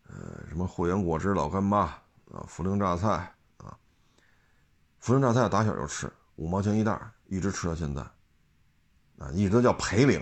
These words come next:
啊，这管叫培陵，<laughs> 甭管叫培陵叫涪陵吧，反正一说大家都知道啊。最起码北京的超市里，这个，这款榨菜绝对是 number one，绝对是 number one。到现在去买榨菜就买这个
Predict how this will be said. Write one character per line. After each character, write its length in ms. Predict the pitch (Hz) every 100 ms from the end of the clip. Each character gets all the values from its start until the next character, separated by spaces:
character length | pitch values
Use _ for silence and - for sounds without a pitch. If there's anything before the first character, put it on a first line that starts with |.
| -
啊， 200 | 78 80
这 140 | 87 98
管 180 | 90
叫 140 | 101 87
培 340 | - - 98
陵， 160 | 107 57 - - - - - 135
<laughs> 640 | 110 87 - - - - -
甭 140 | 101
管 100 | 98
叫 120 | 101
培 180 | - 101
陵 100 | 113
叫 140 | 107
涪 220 | 87 - 107
陵 180 | 95
吧， 180 | 107 - -
反 160 | 82
正 80 | 98
一 40 |
说 160 | 87 98
大 80 | 92
家 120 | 95
都 120 | 98
知 200 | 92 92
道 80 | - - - 80
啊。 40 |
最 120 | 101
起 80 | 104
码 80 | 127
北 220 | 104 85
京 100 | 107
的 100 | 127
超 220 | - 110
市 140 | 98 98
里， 140 | 80
这 260 | 78 127 92
个， 140 | 85
这 200 | 117 123
款 220 | 80 82
榨 160 | 87 87
菜 240 | - 87
绝 180 | 80 90
对 160 | 98 95
是 280 | 87 80 73
number 240 | 87 85
one， 200 | 87 76 - _ _ _ _ _ _ _ _ _ _
绝 220 | - 101
对 120 | 127
是 80 | 113
number 260 | 82 78 76
one。 200 | 73 - _ _ _ _ _ _ _ _ _
到 120 | 107
现 180 | 110 147
在 180 | 156 120
去 180 | 127 113
买 160 | 90
榨 160 | 90 104
菜 200 | 107 90
就 140 | 135
买 160 | 110 73
这 80 | 76
个 160 | 57